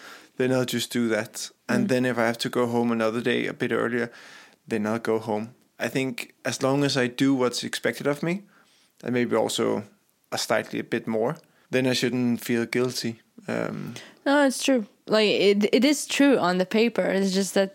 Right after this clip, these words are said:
Speaker 2: it's so difficult to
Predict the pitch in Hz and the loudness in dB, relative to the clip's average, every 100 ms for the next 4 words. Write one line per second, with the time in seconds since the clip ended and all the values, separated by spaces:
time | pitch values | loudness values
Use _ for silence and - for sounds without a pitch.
0 | - 220 - - - 233 226 220 214 208 | -2 -2 -2 -6 0 4 6 6 6 6
1 | 196 196 - _ _ 214 208 214 196 185 | 4 2 -2 _ _ 2 4 2 4 2
2 | 180 202 185 180 180 - | 2 2 4 4 2 0